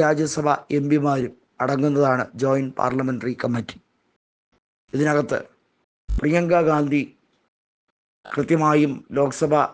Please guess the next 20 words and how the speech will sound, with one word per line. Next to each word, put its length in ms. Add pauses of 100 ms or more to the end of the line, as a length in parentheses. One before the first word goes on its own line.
(180)
അംഗമായതോടുകൂടി 1040 (580)
ബി 200
ജെ 140
പിയുടെ 260 (220)
കള്ളക്കളികൾ 760 (160)
പലതും 320 (160)
പൊളിഞ്ഞു 320
തുടങ്ങുകയാണ്. 580 (680)
ഏകാധിപത്യ 580 (100)
രാഷ്ട്രീയം 460 (100)
ഇനി 140 (100)
നടക്കില്ല. 460 (800)
ഈ 80 (100)
രാജ്യത്തെ 520
തന്നെ 300
ഒന്നായി 360
കാണാതെ 420 (640)
വലിയ 380 (140)
പക്ഷപാത 460 (100)
രാഷ്ട്രീയം 440